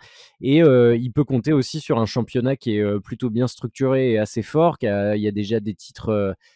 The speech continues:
de, de l'équivalent de la Ligue des Champions version africaine qui ont été gagnés, euh, par des clubs tunisiens. Euh, il profite également de la naturalisation d'un attaquant que j'adorais à l'époque, c'était le, le Brésilien Santos qui a joué à Sochaux.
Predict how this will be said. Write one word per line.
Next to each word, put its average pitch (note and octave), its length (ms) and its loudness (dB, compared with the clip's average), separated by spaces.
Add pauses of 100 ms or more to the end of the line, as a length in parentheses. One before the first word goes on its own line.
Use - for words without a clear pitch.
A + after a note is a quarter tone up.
(280)
de, G#2 140 -6
de G2+ 180 -6
l'équivalent A2 540 -4
de A#2 80 -6
la F#2+ 260 -2
Ligue A2+ 200 -8
des A#2 120 -4
Champions A#2 380 -6
version A2+ 320 -4
africaine B2 480 -4
qui - 80 -8
ont G#2 40 -4
été G2+ 180 -6
gagnés, A2+ 360 -2
euh, G2+ 240 0
par A2 200 -6
des G#2+ 120 -4
clubs G#2+ 200 -6
tunisiens. B2+ 560 0 (480)
Euh, A2+ 100 2
il A#2 140 0
profite C#3+ 320 -2
également C#3+ 340 2
de D3 60 2
la C3 100 4
naturalisation C3 880 -2
d'un C3+ 160 0
attaquant B2 400 0
que B2 80 -2
j'adorais D3 400 4
à D#3 80 4
l'époque, E3 360 4
c'était - 220 -2
le, A#2+ 240 4
le A#2 140 2
Brésilien B2+ 460 2
Santos C3+ 520 0
qui - 120 -2
a - 20 4
joué A#2+ 320 0
à G#2+ 360 0
Sochaux. E3+ 500 2